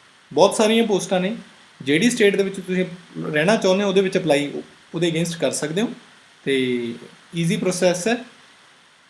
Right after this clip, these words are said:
ਇਸ ਤੋਂ ਬਾਅਦ ਗੱਲ ਕਰੀਏ, ਇਹ ਤੁਹਾਡੇ ਪਾਰਟੀਕੂਲਰਸ ਆ ਹੀ ਗਏ ਆ, ਚੌਵੀ ਜ਼ੀਰੋ ਪੰਜਾਹ, ਚੌਵੀ ਹਜ਼ਾਰ ਪੰਜਾਹ। ਉਸ ਤੋਂ ਬਾਅਦ ਤੁਹਾਡਾ ਜਿਹੜਾ ਹੈ ਡੀ ਐਨ ਐਸ ਅਲਾਊਂਸ ਲੱਗ ਜਾਂਦਾ, ਸਪੈਸ਼ਲ ਅਲਾਊਂਸ ਆ ਗਿਆ, ਐਚ ਆਰ ਏ ਆ ਗਿਆ, ਟਰਾਂਸਪੋਰਟ ਅਲਾਊਂਸ, ਸਾਰਾ ਕੁਛ ਲੱਗ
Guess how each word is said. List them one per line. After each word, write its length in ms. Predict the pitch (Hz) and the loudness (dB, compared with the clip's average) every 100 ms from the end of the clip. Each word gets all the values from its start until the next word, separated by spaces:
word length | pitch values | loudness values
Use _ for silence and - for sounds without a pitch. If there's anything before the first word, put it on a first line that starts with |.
| - | -2
ਇਸ 160 | 143 | -2
ਤੋਂ 160 | - 254 | 4 4
ਬਾਅਦ 400 | 208 160 208 - - - - - - - - - | 6 6 4 -2 -16 -20 -20 -20 -20 -20 -20 -2
ਗੱਲ 140 | 175 175 | 0 2
ਕਰੀਏ, 400 | 180 185 196 190 175 | 0 0 -2 -4 -8
ਇਹ 80 | |
ਤੁਹਾਡੇ 220 | 170 185 165 | 0 0 2
ਪਾਰਟੀਕੂਲਰਸ 520 | 170 160 175 180 165 | 0 0 0 0 4
ਆ 140 | 151 | 4
ਹੀ 100 | 156 | 4
ਗਏ 140 | 165 175 | 2 2
ਆ, 80 | |
ਚੌਵੀ 340 | 170 170 151 165 | 2 0 0 -2
ਜ਼ੀਰੋ 200 | 160 165 | -2 -2
ਪੰਜਾਹ, 300 | 160 156 185 180 - - - | -2 0 0 -2 -16 -20 -6
ਚੌਵੀ 240 | 160 160 170 | 0 2 2
ਹਜ਼ਾਰ 240 | 165 165 | 0 0
ਪੰਜਾਹ। 320 | 165 160 175 | -2 0 0
ਉਸ 120 | 165 | 0
ਤੋਂ 120 | 165 165 | -2 -2
ਬਾਅਦ 180 | 165 | 0
ਤੁਹਾਡਾ 220 | 170 156 151 | 0 0 0
ਜਿਹੜਾ 220 | 156 160 | 0 0
ਹੈ 120 | 160 | -2
ਡੀ 160 | 147 165 | -2 -2
ਐਨ 120 | 180 | -2
ਐਸ 220 | 170 - | -4 -4
ਅਲਾਊਂਸ 340 | 156 156 151 | -4 -2 -2
ਲੱਗ 120 | 156 151 | -4 -2
ਜਾਂਦਾ, 300 | 151 151 147 | -2 0 -2
ਸਪੈਸ਼ਲ 360 | - 147 - | -2 -2 -2
ਅਲਾਊਂਸ 400 | 160 151 156 151 | -2 -2 -4 -2
ਆ 140 | 156 151 | -2 0
ਗਿਆ, 400 | 151 151 147 143 - - | 0 0 0 -6 -20 -6
ਐਚ 220 | 156 156 165 | -6 -2 0
ਆਰ 140 | 156 | 4
ਏ 100 | 156 | 4
ਆ 80 | 151 | 4
ਗਿਆ, 100 | 156 | 2
ਟਰਾਂਸਪੋਰਟ 440 | 156 147 - 160 | 0 -2 -4 -2
ਅਲਾਊਂਸ, 340 | 156 151 160 165 | 0 -2 -4 -4
ਸਾਰਾ 160 | 147 | -4
ਕੁਛ 120 | 151 147 | -4 -6
ਲੱਗ 120 | 143 | -6